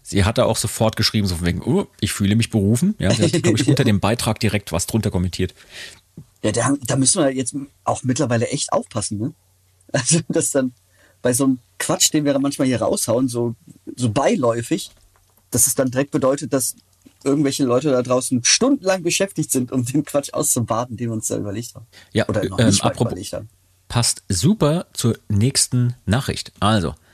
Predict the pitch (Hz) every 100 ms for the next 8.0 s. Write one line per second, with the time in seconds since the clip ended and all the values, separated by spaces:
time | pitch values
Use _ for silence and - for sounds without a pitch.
0 | _ _ _ 117 185 120 98 - 85 90
1 | 151 - _ _ - - - 110 113 123
2 | 131 147 - _ 104 113 123 110 117 123
3 | - - 165 147 151 120 107 131 123 104
4 | 95 - 117 123 101 - 101 117 - 80
5 | 95 135 123 120 120 98 - 85 180 220
6 | 80 - 82 90 82 - - - - -
7 | _ - - - 87 82 - 80 -